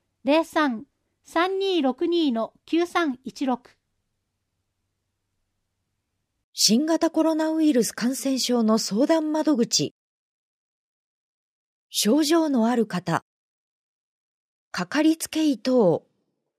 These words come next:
Speaker 2: かかりつけ医等地域の身近な医療機関にお電話ください。受診相談窓口。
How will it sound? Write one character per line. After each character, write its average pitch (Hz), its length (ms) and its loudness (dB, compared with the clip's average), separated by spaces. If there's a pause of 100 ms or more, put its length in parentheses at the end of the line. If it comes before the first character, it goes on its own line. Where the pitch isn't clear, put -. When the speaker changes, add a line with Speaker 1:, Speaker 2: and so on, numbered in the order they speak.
Speaker 2:
か 202 140 -8
か 285 140 0
り 311 120 2
つ - 100 -12
け 311 140 0
医 285 80 0
等 233 320 4
地 - 280 -2
域 302 180 -2
の 196 120 2
身 185 140 0
近 294 240 -2
な 269 80 -2
医 185 140 0
療 277 200 2
機 - 140 -12
関 254 220 -2
に 175 120 0
お 151 120 0
電 277 180 0
話 240 140 -2
く 185 100 -6
だ 175 120 -4
さ 190 140 -4
い。 165 120 -4 (1500)
受 202 140 2
診 302 280 0
相 247 320 0
談 320 280 0
窓 302 260 0
口。 - 380 -2